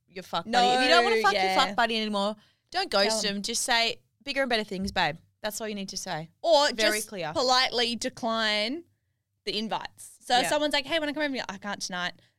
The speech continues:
Speaker 2: Don't really need to give many explanations, but just maybe once or twice they might get the hint that you're
Speaker 1: Yeah.
Speaker 2: kinda like, and sometimes they can just phase out.
Speaker 1: A good, I love a good fade out.
Speaker 2: Like, both people, mutual understanding, you're not into it anymore.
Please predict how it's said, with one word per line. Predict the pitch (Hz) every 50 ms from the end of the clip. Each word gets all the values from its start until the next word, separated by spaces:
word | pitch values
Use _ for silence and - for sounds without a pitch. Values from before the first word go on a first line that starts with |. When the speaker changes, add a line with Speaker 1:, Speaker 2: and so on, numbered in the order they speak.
| _ _
Speaker 2:
Don't | - 277
really | 311 330 311
need | 302 294 -
to | 247
give | 214 240 208 -
many | - 214 208 214 214 -
explanations, | - - - 190 180 180 190 - - 180 185 262 311 - - - -
but | - 202 - - -
just | - 202 190 - - - - _ _ _
maybe | 233 233 269 220 254 247
once | 240 247 247 285 262
or | 262
twice | 226 - 247 220 233 320 -
they | - 220
might | 214 214 202 185 -
get | - 196 175 -
the | 233
hint | 202 202 185 170 156
that | 180 170
you're | 165 180 175 175
Speaker 1:
Yeah. | 190 180
Speaker 2:
kinda | - 175 175 180
like, | 170 170 175 - - - - _ _ _ _ _ _ -
and | - 359 381
sometimes | - 381 403 440 440 480 539 554 -
they | 453 427 392
can | - 349 339
just | 349 330 - -
phase | - 233 226 220 202
out. | 202 220 247 - _ _ - - 226
Speaker 1:
A | - 269
good, | - - 349 349 -
I | - 233 233
love | 240 233 220 233 233 277
a |
good | 262 - 269 -
fade | - - 196 196 208
out. | 208 185 165 - -
Speaker 2:
Like, | 254 254 226 -
both | 196 226 254 277 302 -
people, | - 320 277 269 - 269 254 254
mutual | 233 247 247 247 247 285 254
understanding, | 240 233 226 - - - 220 220 220 220 220 220 220
you're | 208 208
not | 214 214
into | 214 214 202 - 208
it | 185
anymore. | 196 208 202 202 202 208 208 196